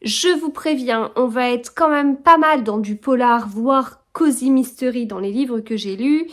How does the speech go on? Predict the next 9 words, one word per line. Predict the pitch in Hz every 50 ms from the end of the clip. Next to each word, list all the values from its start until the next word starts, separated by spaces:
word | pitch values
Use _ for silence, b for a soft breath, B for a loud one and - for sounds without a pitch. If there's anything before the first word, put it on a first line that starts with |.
| B B B B B B B _
et, | - - 254 247 240 254 254 - -
euh, | 220 220 214 214 214
polar | 214 - - 226 214 220 226 247 254 220
dans | 208 214
les | 208 196 185
livres | 185 220 233 220 208 208
que | 214 - 202
j'ai | - -
reçus. | - - - - - 339